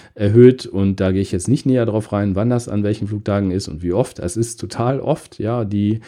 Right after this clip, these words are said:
Eurowings gibt hier innerdeutsch richtig Gas. Vielleicht sind das ehemalige Air Berlin Strecken, die da übernommen werden. Weiß ich jetzt gerade nicht. Fest steht, Eurowings expandiert im Moment extrem und ich hab dafür einen Hashtag kreiert. Ihr entschuldigt hoffentlich meine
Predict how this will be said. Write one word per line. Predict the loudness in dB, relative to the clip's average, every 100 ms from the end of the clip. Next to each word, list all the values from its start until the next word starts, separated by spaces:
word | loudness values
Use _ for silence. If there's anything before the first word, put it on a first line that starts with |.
| -18 -18
Eurowings | -2 0 2 2 0 -2 -2
gibt | -4 -4
hier | 0 2 2
innerdeutsch | 0 0 0 0 0 -2 -6 0
richtig | 0 0 -8 -6
Gas. | -4 -2 -2 -4 -6 -12 -12
Vielleicht | -6 -6 -6
sind | -6
das | -6 -6
ehemalige | -6 -4 -2 -2 -4 -4
Air | -4 -2
Berlin | -2 0 -2
Strecken, | -4 -6 -6 -6
die | -6
da | -6 -6 -8 -10
übernommen | -6 -2 -2 -2 -2
werden. | -4 -4
Weiß | -4 -6
ich | -6
jetzt | -6 -6 -10
gerade | -8 -8 -2
nicht. | -2 -2 -10 -20 -20 -20 -20 _
Fest | 0 0 0 -8
steht, | -4 2 2 2 -6 -16 _ _ _
Eurowings | 0 2 2 2 0 0 -4
expandiert | -6 -8 -4 -2 0 0 0 -4 _ -6
im | -2
Moment | 0 -2 -4 -6
extrem | -6 -6 -10 -4 2 4 2
und | 0 -4
ich | -4
hab | -4 -4 -10
dafür | -2 0 0 0 0 0 -2
einen | -2 -2 0
Hashtag | -2 -2 -6 -4
kreiert. | -4 -2 -2 -2
Ihr | -4 -6 -6
entschuldigt | -10 -6 -6 -6 -8
hoffentlich | -10 -8 -8 -8 -10 -18 -12
meine | -8 -6 -6 -6 -6 -6 -8